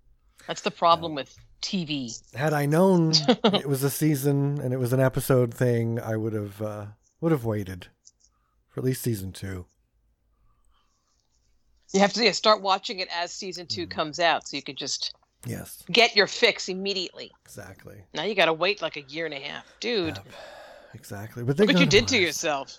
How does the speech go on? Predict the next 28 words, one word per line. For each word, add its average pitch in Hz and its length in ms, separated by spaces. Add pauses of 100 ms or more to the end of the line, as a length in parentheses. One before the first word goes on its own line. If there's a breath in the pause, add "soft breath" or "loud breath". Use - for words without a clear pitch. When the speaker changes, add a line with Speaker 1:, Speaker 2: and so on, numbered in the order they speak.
Speaker 2:
They 151 80
go 160 80
to 156 60
Mars. 151 480
Like, 123 200
we 160 80
should 131 160
go 117 80
to 101 80
Mars. 95 480 (120)
We 139 100
wanna 151 160
go 151 80
to 151 80
Mars. 123 400 (1400)
I 220 40
wanna 233 180
go 220 100
to 214 80
Speaker 1:
A - 20
lot - 20
Speaker 2:
Mars. 190 380
Speaker 1:
of - 60
parking. 131 380 (560)
A - 40
lot 156 140
of 156 80
parking. 147 460